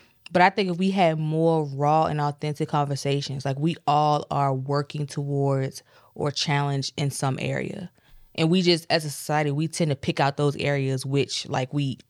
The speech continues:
emphasize, like, "Oh, you should have this figured out." I'm not that, look, I'll be the first to say, I'm still, I'm gonna be learning and growing and evolving until the day I leave this earth. And I'm okay with that. So.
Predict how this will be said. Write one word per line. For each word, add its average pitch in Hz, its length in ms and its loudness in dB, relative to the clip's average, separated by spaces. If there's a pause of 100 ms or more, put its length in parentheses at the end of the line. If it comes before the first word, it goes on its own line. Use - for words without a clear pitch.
(180)
emphasize, 143 680 -2
like, 135 220 -6
"Oh, 151 120 -2
you 151 120 -2
should 170 160 -2
have 165 140 4
this 165 140 -2
figured 151 240 -2
out." 147 140 0 (120)
I'm 320 160 0
not 277 160 2
that, - 180 -6
look, 151 360 0
I'll 285 180 2
be 277 100 -2
the 165 100 2
first 165 240 0
to 147 60 -8
say, 135 220 -2
I'm 269 220 2
still, 180 500 0 (460)
I'm 254 160 4
gonna 269 160 2
be 214 120 2
learning 180 460 4
and 156 160 0
growing 165 560 2
and 147 100 0
evolving 143 480 2
until 139 220 -2
the 135 80 -6
day 131 420 -2
I 139 140 -2
leave 131 160 -4
this - 160 -8
earth. - 260 -8
And 156 80 -2
I'm 165 220 2
okay 139 240 -4
with 120 140 -8
that. - 240 -8 (520)
So. - 320 -6